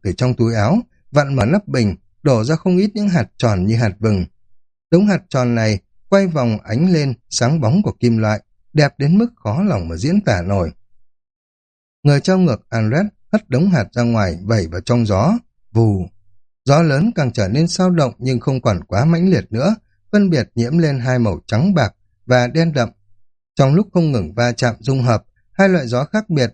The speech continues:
màu sắc này nhập vào trong ánh nến tượng trưng cho kẻ khờ, phồng lên, xé mở không gian, tạo thành một cánh cửa hư ảo với kích cỡ bình thường. Ký hiệu được khắc họa bên ngoài của nó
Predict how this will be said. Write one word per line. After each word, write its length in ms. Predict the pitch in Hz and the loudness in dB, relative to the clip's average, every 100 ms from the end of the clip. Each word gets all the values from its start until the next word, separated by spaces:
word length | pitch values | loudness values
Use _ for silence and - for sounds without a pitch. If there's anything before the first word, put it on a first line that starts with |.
| - | -2
màu 180 | 113 113 | -2 0
sắc 260 | 208 208 | -2 -2
này 200 | 127 95 | -2 0
nhập 240 | 87 107 - | 0 -2 -2
vào 100 | 87 | -4
trong 220 | - 117 | -2 0
ánh 160 | 110 123 | 2 2
nến 240 | 113 202 160 | 2 0 0
tượng 220 | 131 - | -4 -4
trưng 220 | 139 127 | -2 -2
cho 100 | 127 | -2
kẻ 240 | - 95 80 | -2 -4 -2
khờ, 260 | 104 95 78 _ _ - | -2 -2 -4 _ _ -4
phồng 220 | 143 135 143 | 0 0 2
lên, 320 | 170 175 170 | 2 0 -4
xé 260 | - 113 127 | -8 -4 0
mở 240 | 143 - - | 0 0 -4
không 220 | 113 110 | -4 -2
gian, 240 | 117 120 113 _ _ - | 0 -2 -4 _ _ -2
tạo 200 | 135 117 | -2 -2
thành 180 | 135 | -2
một 160 | 131 - | -2 0
cánh 200 | 123 214 202 | 0 2 2
cửa 180 | 110 80 131 | 0 -2 -4
hư 160 | 131 | -2
ảo 240 | 123 90 - _ _ | 0 -2 -4 _ _
với 140 | - 160 | 0 0
kích 220 | 214 - | 0 -2
cỡ 140 | 202 | -2
bình 280 | 202 143 92 98 | 2 2 0 -2
thường. 260 | 98 85 - _ _ _ | -2 -4 -8 _ _ _
Ký 100 | 175 | 0
hiệu 220 | 208 185 127 | 2 0 -2
được 200 | 120 - | -6 -6
khắc 140 | 208 | -4
họa 140 | 165 123 | -4 -2
bên 220 | 156 170 | -2 0
ngoài 220 | 139 90 | 0 -4
của 140 | - 82 | -4 -6
nó 260 | 85 123 | -2 -2